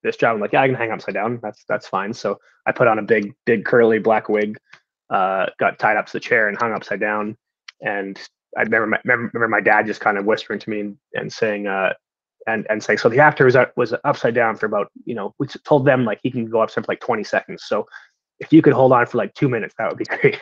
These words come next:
And I was like, "Yeah, sounds good." So just 'cause you always want the stunt performer to be able to offer something more than, than the actor. You know, that's kind of a, a little inside, but <laughs> yeah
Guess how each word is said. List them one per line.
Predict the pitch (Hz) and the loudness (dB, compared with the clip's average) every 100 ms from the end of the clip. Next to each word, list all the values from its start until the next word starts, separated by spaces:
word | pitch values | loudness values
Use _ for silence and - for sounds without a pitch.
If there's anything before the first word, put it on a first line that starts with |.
| - | -8
And | - | -10
I | |
was | - | -8
like, | 104 - | -12 -2
"Yeah, | 147 - _ - | 0 0 _ -4
sounds | 156 123 | -4 -4
good." | - - - | -6 -8 -8
So | _ - 117 - - - - - _ | _ -12 -12 -14 -20 -18 -18 -18 _
just | 135 123 | 0 2
'cause | 117 | 0
you | 120 131 113 | 0 0 0
always | 113 110 110 | 2 0 0
want | 113 117 | -4 -2
the | |
stunt | - 151 | 0 2
performer | 135 120 113 | 2 0 0
to | |
be | 113 | -2
able | 110 | -2
to | 113 | 0
offer | 113 110 120 | 0 0 -2
something | 127 107 107 | -4 -6 -6
more | 113 101 | -4 -6
than, | 101 98 - 101 - | -8 -14 -8 -8 -6
than | - 98 | -8 -6
the | 98 | -2
actor. | 98 - 92 - _ | -4 -4 -8 -10 _
You | - | -14
know, | - - | -14 -6
that's | 107 - | -6 -4
kind | 107 95 | -10 -8
of | |
a, | 95 - _ _ _ _ _ | -10 -12 _ _ _ _ _
a | 113 | -2
little | 107 - - | 0 -2 -6
inside, | 107 - 98 - _ | -14 -10 -10 -10 _
but | - - | -10 -8
<laughs> | - - - - 131 _ _ _ _ _ _ _ | -6 -8 -10 -18 -20 _ _ _ _ _ _ _
yeah | - | -8